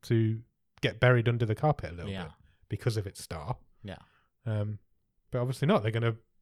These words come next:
Speaker 1: put all their, <laughs> put all their coins behind that one.
Speaker 2: Uh, he said that will then lead into their first movies, and, and this first chapter of, of the D C univer-, universe that they are responsible for will be called Gods and Monsters.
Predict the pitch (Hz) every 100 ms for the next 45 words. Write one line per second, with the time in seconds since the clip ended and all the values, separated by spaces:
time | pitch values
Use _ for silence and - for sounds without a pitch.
0 | _ - 123 131 139 120 175 - _ _
1 | - 165 156 160 160 - - - _ -
2 | 202 214 - 85 92 92 120 117 - 135
3 | 175 240 185 190 - 156 143 143 139 135
4 | 135 131 131 117 123 117 113 - _ 110
5 | 151 160 165 143 120 110 95 107 98 90
6 | 92 101 - _ _ _ _ - 113 117
7 | - 117 123 - - 139 139 127 - -
8 | - - - - - 104 90 - _ _
9 | - 101 - - 110 98 107 101 104 104
10 | - 107 104 107 101 - - - 117 117
11 | 107 92 - - - _ - 104 101 104
12 | 101 - 107 107 95 - 90 95 101 101
13 | - 107 101 - 120 123 101 120 113 110
14 | 113 - - - - -